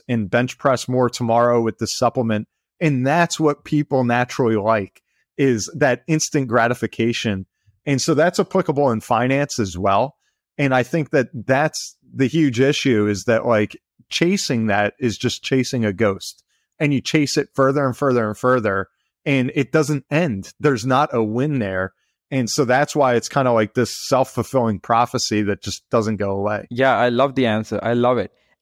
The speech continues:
Speaker 2: Um, one thing that you mentioned is instant gratification. And th-, the, the second question was, like, along the same lines is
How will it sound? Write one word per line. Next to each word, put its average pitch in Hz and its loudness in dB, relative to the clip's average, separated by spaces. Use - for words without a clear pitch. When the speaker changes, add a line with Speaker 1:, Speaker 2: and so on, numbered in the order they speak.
Speaker 2:
Um, 113 2
one 156 2
thing 165 -2
that 151 0
you 147 0
mentioned 123 0
is 104 0
instant 131 -4
gratification. 110 0
And 107 -2
th-, - -6
the, 117 -2
the 123 0
second 147 0
question 131 0
was, 117 2
like, 110 0
along 113 2
the 104 -4
same 107 0
lines 120 -2
is 104 -6